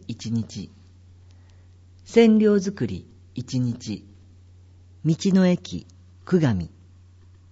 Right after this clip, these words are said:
対象、どなたでも。定員、五人程度。参加費、無料。申し込み期限、四月十五日、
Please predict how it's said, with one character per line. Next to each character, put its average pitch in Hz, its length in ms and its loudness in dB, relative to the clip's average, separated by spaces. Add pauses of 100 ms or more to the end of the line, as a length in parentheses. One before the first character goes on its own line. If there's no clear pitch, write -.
(200)
対 208 200 4
象、 190 440 -2 (180)
ど 196 140 2
な 170 120 4
た 104 140 -4
で 90 140 -6
も。 82 160 -10 (1160)
定 202 280 4
員、 185 320 0 (360)
五 143 120 0
人 147 220 0
程 117 280 -4
度。 - 180 -14 (840)
参 214 320 0
加 202 120 0
費、 - 280 -8 (380)
無 135 100 -2
料。 113 460 -4 (1040)
申 214 220 4
し 208 80 -10
込 196 160 0
み 190 140 2
期 170 140 -2
限、 92 280 -2 (400)
四 - 180 -12
月 196 280 -2
十 175 240 2
五 120 100 -4
日、 - 400 -8